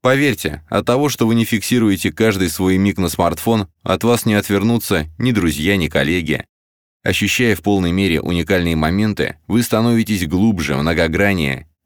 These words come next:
вы становитесь интересным. Это чувствуется. К вам начнут тянуться люди, потому что вы излучаете счастье и удовольствие от жизни. В современном мире это качество настолько же ценно, как гигантский алмаз, найденный в вагоне угля.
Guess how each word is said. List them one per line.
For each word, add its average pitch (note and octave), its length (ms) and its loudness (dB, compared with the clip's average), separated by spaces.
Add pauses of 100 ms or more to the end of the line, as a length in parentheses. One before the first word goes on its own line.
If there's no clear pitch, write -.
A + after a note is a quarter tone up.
вы F2+ 140 -2
становитесь D#2+ 680 -2
интересным. D#2+ 720 -4 (580)
Это D3+ 220 0
чувствуется. A2 760 -2 (120)
К - 80 -4
вам A2 200 4
начнут G#2 400 0
тянуться G#2 380 2
люди, A2 320 0
потому F#2+ 380 0
что F#2 240 -2
вы A#2 260 2
излучаете G2 800 0
счастье G#2+ 480 0
и F2+ 140 0
удовольствие F2+ 640 0
от D2+ 100 -2
жизни. C2+ 520 -4 (380)
В - 60 -14
современном D#3 520 0
мире E3+ 260 -2
это A#2+ 260 -2
качество C#3 440 -2
настолько A#2 480 0
же G2+ 140 0
ценно, B2+ 420 0
как G#2+ 260 0
гигантский G2+ 640 0
алмаз, G#2+ 520 0 (180)
найденный G2+ 640 0
в D2+ 60 -4
вагоне E2+ 420 0
угля. C#2+ 460 0